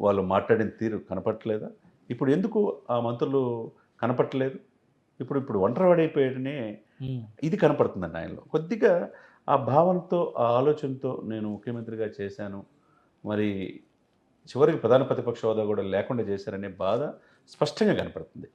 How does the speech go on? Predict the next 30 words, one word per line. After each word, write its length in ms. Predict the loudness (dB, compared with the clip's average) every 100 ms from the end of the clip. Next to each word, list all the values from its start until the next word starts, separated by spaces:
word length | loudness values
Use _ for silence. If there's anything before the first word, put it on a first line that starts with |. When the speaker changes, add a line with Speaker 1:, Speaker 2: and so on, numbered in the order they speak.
| _ _ 2
Speaker 2:
కానీ 100 | 4
అంటే 180 | 6 6
దానికి 360 | 4 0 0
లీగల్ 280 | 2 8 8
ఫైట్ 300 | 10 6 8
చేస్తున్నారు 380 | 6 6 -2 -6
కదా. 100 | -8
కోర్టు 420 | -2 2 2 4
చెప్తే 260 | 0 2 2
Speaker 1:
చేయొచ్చు. 340 | 2 2 0
Speaker 2:
కోర్టు 320 | 4 4 6
ఏమైనా 280 | 4 6 6
ఒకవేళ 260 | 8 10 12
ఆర్డర్ 240 | 12 12
ఇచ్చింది 260 | 6 6 4
అనుకోండి 280 | 4 6 6
ఆయనకి 160 | 8
Speaker 1:
చేయొచ్చు. 180 | 8 8
Speaker 2:
అనుకూలంగా, 420 | 6 4 4 0
అది 300 | -2 -2 -2
చేయొచ్చు 340 | -2 -2 -4 -2
కదా. 100 | 0
దానికి, 420 | -2 -4 0 2
Speaker 1:
చేయొచ్చు. 340 | 2 -2 6
Speaker 2:
దానికి 220 | 10 10
దీనికి 220 | 12 10 8
సంబంధం 400 | 6 6 6 4
ఉందా? 200 | 4 4
జరుగుతున్న 520 | 6 4 4 0 4
ఘటనల్ని 760 | 4 6 2 2 0 -2 -6